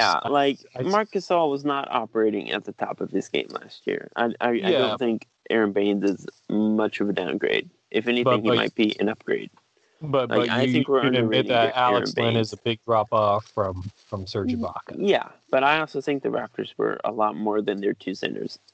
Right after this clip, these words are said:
Speaker 2: I
Speaker 1: Okay, y-, that's true, but Kyle Lowry's another year older.
Speaker 2: Yeah,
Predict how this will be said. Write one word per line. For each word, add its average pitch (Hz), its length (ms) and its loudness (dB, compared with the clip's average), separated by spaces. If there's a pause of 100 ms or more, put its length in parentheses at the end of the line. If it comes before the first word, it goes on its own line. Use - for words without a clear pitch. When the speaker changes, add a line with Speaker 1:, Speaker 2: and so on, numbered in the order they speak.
(440)
Speaker 2:
I 107 300 -2
Speaker 1:
Okay, 127 340 2 (180)
y-, 151 80 -10 (120)
that's 147 240 2
true, 127 440 2
but - 280 -2
Kyle 123 280 2
Lowry's 110 380 2
another 107 240 0
year 110 220 2
older. 95 340 0 (1200)
Speaker 2:
Yeah, 233 220 2